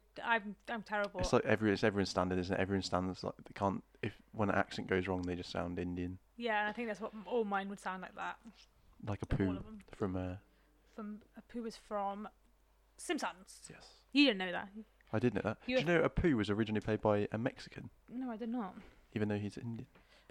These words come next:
Speaker 1: What?
Speaker 2: I know. Crazy thing.
Speaker 1: Oh my God, say that again. Tell me that fun fact again.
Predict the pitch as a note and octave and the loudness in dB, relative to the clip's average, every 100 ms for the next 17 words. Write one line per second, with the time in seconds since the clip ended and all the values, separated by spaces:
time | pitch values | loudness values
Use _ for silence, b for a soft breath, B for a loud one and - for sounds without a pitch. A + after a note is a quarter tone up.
0 | _ - G#3 - A#3+ A#3+ D#4 - - - | _ -18 -16 -2 12 12 12 12 -6 -6
1 | - - G2+ G#2+ - - - _ _ _ | -6 -6 -4 -4 -6 -16 -20 _ _ _
2 | - - - F#2+ - - - - C4 B3+ | -20 -6 -2 -2 -4 -18 -20 -20 -12 -4
3 | B3+ A3+ G3 - - D#4 D4+ G#3 A#3+ G3+ | 0 2 0 -4 2 4 4 2 4 2
4 | F#3 - - - D4+ D#4 A#3 - C4 - | 0 -10 -4 0 2 4 2 2 0 4
5 | B3 - G3+ G#3 E3+ | 2 2 -2 -2 -2